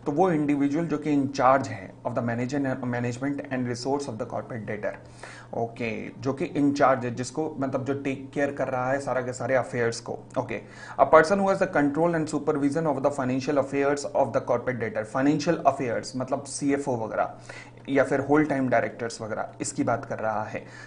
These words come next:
सी point में किसकी बात की है उसने? Manager की, एमडी की, इन लोगों की बात की है। ठीक है,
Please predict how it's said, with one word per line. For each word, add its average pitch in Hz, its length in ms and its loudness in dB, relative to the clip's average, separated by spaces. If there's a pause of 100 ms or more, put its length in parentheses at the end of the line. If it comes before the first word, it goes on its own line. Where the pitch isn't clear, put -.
सी 175 200 -2
point 160 260 4
में 165 100 0
किसकी 160 260 -4
बात 151 220 2
की 143 140 -2
है 123 100 2
उसने? 120 220 -2
Manager 127 560 2
की, - 280 -8 (320)
एमडी 127 360 4
की, 107 320 -6 (380)
इन 156 140 4
लोगों 123 220 2
की 120 140 -4
बात 104 240 -6
की - 140 -12
है। - 180 -14 (240)
ठीक 123 140 -8
है, 151 260 2